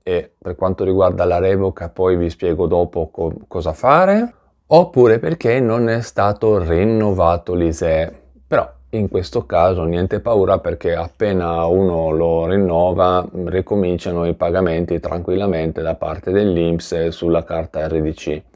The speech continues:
Ovviamente, come dico sempre, sempre se si hanno i giusti requisiti per poterlo richiedere e poi ricevere, eh? Mi raccomando. Invece per quanto riguarda la revoca, come vi ho detto prima, c'è tutta una serie di motivazioni infinite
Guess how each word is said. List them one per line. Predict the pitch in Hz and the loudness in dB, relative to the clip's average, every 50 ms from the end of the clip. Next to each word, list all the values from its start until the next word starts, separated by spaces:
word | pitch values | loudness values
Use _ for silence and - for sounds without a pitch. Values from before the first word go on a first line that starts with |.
| _ _ _ _ _ | _ _ _ _ _
Ovviamente, | - 80 82 87 90 87 87 87 85 85 87 85 - 87 85 | 0 2 2 4 4 2 2 2 2 0 0 0 -2 -4 -2
come | 85 85 82 82 | -2 -2 -2 0
dico | 85 95 110 131 131 | 0 0 0 0 -2
sempre, | 110 - 92 92 92 87 - 92 92 - _ _ - - - _ _ | -2 -2 -2 -2 -4 -4 -4 -4 -6 -8 _ _ -20 -20 -20 _ _
sempre | _ - - - 95 92 92 95 98 - 107 | _ -10 -4 -2 0 2 2 0 0 0 -2
se | 104 - 123 113 | -2 -2 -2 -2
si | 101 - | 0 0
hanno | 110 92 82 85 87 87 | 0 0 0 0 -2 0
i | 90 92 | 0 0
giusti | 95 107 101 95 90 - - 80 | 2 2 2 2 0 -2 -2 0
requisiti | 80 90 90 - 131 127 117 - 101 101 95 - 101 98 - _ _ _ _ _ | 0 0 0 0 -2 0 0 2 0 0 0 -2 -6 -6 -8 _ _ _ _ _
per | - 98 92 92 | -6 -6 -6 -4
poterlo | - 107 107 101 - 90 82 82 82 87 | -2 -2 0 2 2 2 2 2 2 2
richiedere | 92 123 127 - - - 85 85 87 87 85 85 - - - - | 2 2 0 0 0 0 0 2 2 2 2 2 0 -4 -6 -8
e | 110 101 | -10 -8
poi | - - 85 82 85 82 - _ _ | -4 -2 -2 -2 -2 -4 -6 _ _
ricevere, | - 78 80 78 76 - - 95 98 104 98 82 80 - 78 80 87 | -8 -6 -4 -4 -4 -4 -2 0 0 0 0 0 -2 -2 -2 -2 -2
eh? | 98 98 92 - _ _ - | -2 -4 -4 -10 _ _ -10
Mi | - 82 | -6 -4
raccomando. | 82 85 92 92 87 87 82 73 73 73 73 73 76 73 - - _ _ _ _ _ _ _ _ _ - 415 | -2 -2 -2 -2 -2 -2 -2 -2 -4 -4 -6 -6 -6 -8 -10 -16 _ _ _ _ _ _ _ _ _ 0 4
Invece | 320 320 220 - 92 - 110 101 | 4 6 6 6 6 4 2 2
per | 107 104 107 | 4 4 4
quanto | - 160 202 208 - | 4 4 2 4 4
riguarda | 104 90 90 95 101 110 110 101 92 | 4 4 6 4 4 4 4 2 2
la | 90 85 82 | 4 4 4
revoca, | 85 85 80 80 80 82 80 87 85 85 92 95 | 4 4 4 2 2 0 0 0 0 0 -2 -4
come | - 104 104 107 110 101 92 85 | -4 -2 0 0 2 2 2 2
vi | 80 82 | 2 2
ho | 82 | 2
detto | 80 92 98 - - 87 | 2 2 2 0 -2 -4
prima, | 82 - 82 78 78 80 82 87 95 95 - | -2 -2 -2 -2 0 0 -2 -2 -4 -6 -8
c'è | - - 196 196 | -6 -6 -4 -2
tutta | - 196 165 151 | -2 -2 0 2
una | 123 113 104 98 | 2 4 2 2
serie | - - 113 107 107 95 | 2 2 2 4 4 4
di | 92 95 | 4 4
motivazioni | 90 90 87 80 - 90 82 82 82 - - - 90 85 85 82 85 82 82 82 82 90 | 2 2 0 0 0 0 0 0 -2 -2 0 2 2 2 2 2 0 0 0 0 0 0
infinite | 92 90 90 - 98 92 82 82 82 80 76 - 87 82 80 78 80 87 98 107 | 0 0 -2 -2 -4 -2 -2 -2 -2 -4 -4 -4 -4 -4 -4 -4 -4 -6 -8 -10